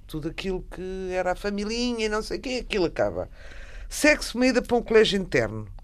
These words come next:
juntamente com os dois irmãos mais velhos. Pouco a pouco os laços que os unem quebram-se.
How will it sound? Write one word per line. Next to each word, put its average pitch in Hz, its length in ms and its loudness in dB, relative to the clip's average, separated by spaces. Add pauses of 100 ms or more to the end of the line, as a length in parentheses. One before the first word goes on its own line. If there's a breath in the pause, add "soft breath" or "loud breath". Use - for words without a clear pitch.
(140)
juntamente 220 580 2
com 214 120 0
os 190 80 2
dois 196 220 4
irmãos 190 380 0
mais 185 260 4
velhos. 120 440 -4 (420 loud breath)
Pouco 262 260 4
a - 20 6
pouco 269 340 2
os 196 100 0
laços 240 360 4
que - 120 -6
os 196 140 -4
unem 247 300 0
quebram-se. 110 760 2